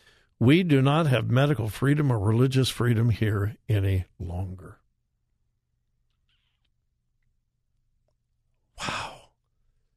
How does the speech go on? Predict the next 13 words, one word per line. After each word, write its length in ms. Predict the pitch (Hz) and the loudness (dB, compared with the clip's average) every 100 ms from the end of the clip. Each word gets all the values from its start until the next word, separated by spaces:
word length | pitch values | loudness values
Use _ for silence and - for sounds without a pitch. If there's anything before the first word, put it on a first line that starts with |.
| _ _ _ _ _ _ _ _ _ _ _ _ _ _ _ - | _ _ _ _ _ _ _ _ _ _ _ _ _ _ _ -2
Duke 280 | 120 151 - | 2 4 4
University 840 | 190 208 190 135 - 107 104 107 120 - _ _ _ _ _ _ _ _ _ - | 0 2 0 0 -2 -4 0 0 0 -8 _ _ _ _ _ _ _ _ _ -4
willing 400 | 120 127 160 165 | 0 2 2 2
to 160 | 196 | 0
allow 580 | 175 120 101 101 120 123 _ - | 0 -2 -2 0 0 -2 _ -10
a 80 | 101 | -8
fourteen-year-old 960 | - - 156 - 156 151 135 127 123 | -4 -2 -4 -2 -2 0 0 0 -2
child 520 | 123 120 113 110 113 - | -4 -4 -4 -2 -4 -2
to 140 | 120 | -4
die 720 | 110 113 120 104 90 90 104 101 _ _ _ _ _ _ _ _ _ _ _ _ _ 120 | -4 -4 -4 -4 -8 -10 -12 -14 _ _ _ _ _ _ _ _ _ _ _ _ _ 0
because 720 | 120 113 127 120 117 104 - _ _ _ | 0 0 0 0 0 -2 -8 _ _ _
she's 280 | - 120 110 | -4 -2 0
not 420 | 104 92 - | -2 -4 -6